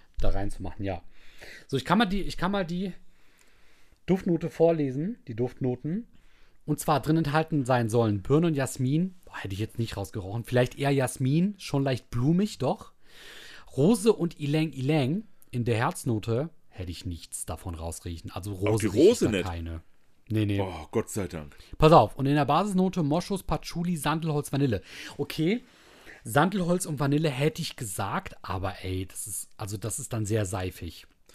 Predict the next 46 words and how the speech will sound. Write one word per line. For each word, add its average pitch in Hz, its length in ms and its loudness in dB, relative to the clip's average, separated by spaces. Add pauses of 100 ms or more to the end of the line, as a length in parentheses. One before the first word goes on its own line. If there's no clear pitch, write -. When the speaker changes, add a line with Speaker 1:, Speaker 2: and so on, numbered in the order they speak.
(480)
Speaker 1:
Und - 40 -8
Speaker 2:
Also 120 120 4
Speaker 1:
Moschus 104 160 4
und 117 140 2
Speaker 2:
aufgrund 139 60 0
Speaker 1:
Patchouli 113 340 -6
gar 92 220 -6
nicht. 87 280 -12 (220)
Speaker 2:
aufgrund 107 400 -4
dieser, 92 680 0
äh, - 40 -10 (340)
Zusammensetzung 92 760 -6
beziehungsweise 85 560 -6
den 80 260 -12 (600)
Duftsachen, 92 500 -4
die 90 80 -6
da 85 120 0
drin 123 240 -6
sind, 95 340 -6 (840)
kann 98 100 -8
man 101 100 0
schon 98 140 -8
direkt 95 240 -4
sagen, 95 220 0
okay, 95 220 -4
das 92 140 0
soll 90 140 0
einfach 87 220 -4
nur 87 120 -6
gefallen. 76 540 -10 (240)
Speaker 1:
Ja, 143 180 2 (140)
auf - 160 -4
jeden 98 140 -2
Fall. 76 280 -8 (640)
Ähm, 135 600 4
Duftrichtungen 156 600 2
werden 139 160 0
auch 127 100 -6
angegeben, 135 760 -4
frisch, - 320 -2
blumig, 151 380 0
cremig, 139 380 0
süß 135 240 -4
und 120 140 -4
fruchtig. - 580 -10
Ja, 101 260 -2